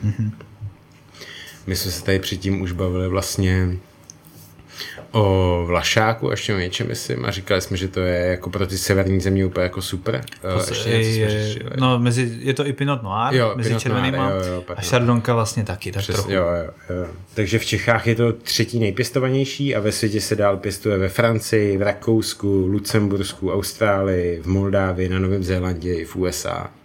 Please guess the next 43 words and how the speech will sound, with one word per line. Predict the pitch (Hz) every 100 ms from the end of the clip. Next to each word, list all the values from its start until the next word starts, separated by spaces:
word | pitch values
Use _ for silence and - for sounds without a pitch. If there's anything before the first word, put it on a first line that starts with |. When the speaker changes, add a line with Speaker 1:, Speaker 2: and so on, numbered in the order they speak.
| -
Speaker 2:
Je | 120
Speaker 1:
Hmm. | 113
Speaker 2:
to, | 101 87
je | 90
to, | - 98 95 -
ale | 120 120
není | 123 127
to | 139
tolik | - 120 131
rozšířený, | 104 - 107 107 110
jako | 90 95
samozřejmě | 98 95 95
Chardonnka | - 98 104 104 104
nebo | 95 90
Sauvignon | - 92 95
a |
tak | 90 90
dále, | 95 110 110 - - - - -
ale | 104 104
dá | 98 95
se | 101
už | 95
najít | 98 95 92
víceméně | 90 90 90 90 87
všude | 87 95 92
Speaker 1:
Tak | 92
Speaker 2:
možně, | -
Speaker 1:
ono | 107
Speaker 2:
no. | 107 - - - - - -
Speaker 1:
prostě | - 110 123
dostanou | 110 - 117 110
se | 110
ti | 110
pod | 113 107
ruku | 107 113
dva | 110 113
Rieslingy, | 104 101 101 107
jeden | 107
bude | 107 113
z | 120
Německa | 113 104 - 95
a | 101
druhej | 101 104 117 104